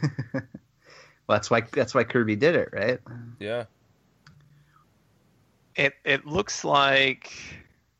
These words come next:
Speaker 3: no, yeah, I think she is a new character,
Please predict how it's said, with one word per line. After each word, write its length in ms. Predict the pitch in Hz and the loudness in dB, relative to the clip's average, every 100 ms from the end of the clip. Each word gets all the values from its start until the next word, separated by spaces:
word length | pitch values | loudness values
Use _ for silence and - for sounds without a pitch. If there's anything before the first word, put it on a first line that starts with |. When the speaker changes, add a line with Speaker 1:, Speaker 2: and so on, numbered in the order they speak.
| _ _ _ _ _ _ _ _ _ _ _ _ _ _ _ _ _ _ _ _ _ - | _ _ _ _ _ _ _ _ _ _ _ _ _ _ _ _ _ _ _ _ _ -6
Speaker 3:
no, 340 | 123 120 110 | 0 2 2
yeah, 220 | 110 113 | 2 2
I 80 | 107 | 2
think 200 | - 160 | -2 -8
she 280 | - 147 127 | -8 -2 0
is 420 | 123 123 - - - | 0 -2 -10 -14 -8
a 140 | 117 | -6
new 240 | 110 107 104 | -2 -4 -2
character, 760 | 107 98 98 - 107 139 160 | 0 0 0 -6 -6 -8 -10